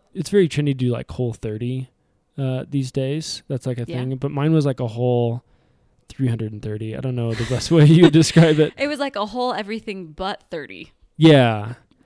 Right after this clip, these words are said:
Speaker 2: Like, you had thirty items you could eat.
Speaker 1: Yeah. Well, I'm a pretty picky eater to start, so that doesn't
Speaker 2: <laughs>
Speaker 1: really
Speaker 2: That's
Speaker 1: help.
Speaker 2: true.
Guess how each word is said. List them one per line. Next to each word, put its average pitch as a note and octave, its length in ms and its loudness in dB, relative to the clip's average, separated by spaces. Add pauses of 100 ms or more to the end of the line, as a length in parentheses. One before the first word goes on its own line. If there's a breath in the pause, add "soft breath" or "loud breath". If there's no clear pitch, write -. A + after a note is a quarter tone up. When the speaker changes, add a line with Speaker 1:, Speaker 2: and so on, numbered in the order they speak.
Speaker 2:
Like, F3 200 -14
you F#3+ 80 -6
had F#3 120 -6
thirty F3 240 -8
items D#3+ 320 -12
you - 60 -20
could D3+ 120 -16
eat. - 180 -18 (320)
Speaker 1:
Yeah. E3 320 4
Well, E3 200 0
I'm D#4 120 -2
a F4 60 -2
pretty G#3 240 0
picky - 360 -6
eater A#2+ 180 -4
to G#2+ 100 -12
start, A#2+ 520 -8 (120)
so - 180 -8
that B2+ 200 -4
doesn't C#3 440 -4 (160)
Speaker 2:
<laughs> - 160 -6
Speaker 1:
really D#3 480 4
Speaker 2:
That's C#3+ 60 0
Speaker 1:
help. E3+ 320 2
Speaker 2:
true. G3 120 -8